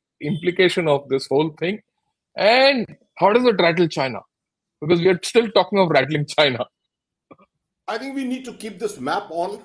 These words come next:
Speaker 2: while we are speaking.
Speaker 1: Yeah,
Speaker 2: This
Speaker 1: I
Speaker 2: is
Speaker 1: will,
Speaker 2: a very
Speaker 1: sir.
Speaker 2: important and a very well-made map. Uh, I am from a battalion.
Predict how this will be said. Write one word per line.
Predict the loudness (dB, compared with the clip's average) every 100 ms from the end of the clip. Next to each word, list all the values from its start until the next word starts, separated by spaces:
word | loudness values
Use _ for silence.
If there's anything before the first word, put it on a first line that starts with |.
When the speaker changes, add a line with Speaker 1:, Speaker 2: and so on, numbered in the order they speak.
| _
Speaker 2:
while | -12 -10 -12 -18 -18
we |
are | -16
speaking. | -16 -16 -4 0
Speaker 1:
Yeah, | 2
Speaker 2:
This | 4
Speaker 1:
I | 2
Speaker 2:
is | 4
Speaker 1:
will, | 2
Speaker 2:
a |
very | 2 -4
Speaker 1:
sir. |
Speaker 2:
important | -6 -6 -6 -6 -6
and | -4
a | -2
very | -2 -4
well-made | -4 -2 -2 -4 -6 -10 _ _ _ -14
map. | -8 -8 -10 _ _ _ _ _ _
Uh, | -2 0 2 0 -4 _ _ _ _ _ -10
I | -2 0
am | 2 2 0 -2
from | -2 0
a | 2 2
battalion. | 0 -2 2 4 4 2 -2 -12